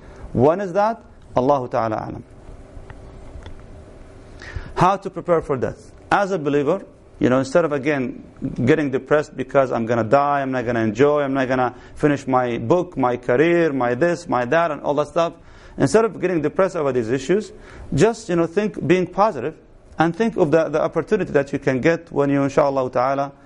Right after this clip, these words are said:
work on your, uh, uh, on your preparation for the akhirah. So always prepare for death. Maintaining your sta-, sound belief in Allah subhanahu wa ta'ala. For the example of the Prophet sallallahu alaihi wasallam, maintain the obligations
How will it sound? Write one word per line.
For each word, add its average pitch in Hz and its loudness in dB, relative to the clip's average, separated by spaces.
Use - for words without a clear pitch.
work 135 2
on 131 -2
your, 123 2
uh, 117 0
uh, 117 -2
on 139 2
your 135 0
preparation 135 0
for 151 2
the 147 4
akhirah. 165 -4
So 147 2
always 170 0
prepare 135 0
for 135 -4
death. 107 -4
Maintaining 147 2
your 135 0
sta-, 143 0
sound 135 -2
belief 127 0
in 123 -2
Allah 117 2
subhanahu 113 -2
wa 110 0
ta'ala. 160 2
For 139 -2
the 123 -2
example 123 -2
of 120 -6
the 113 2
Prophet 131 -2
sallallahu 107 -2
alaihi 170 2
wasallam, 170 0
maintain 147 2
the 147 0
obligations 160 -2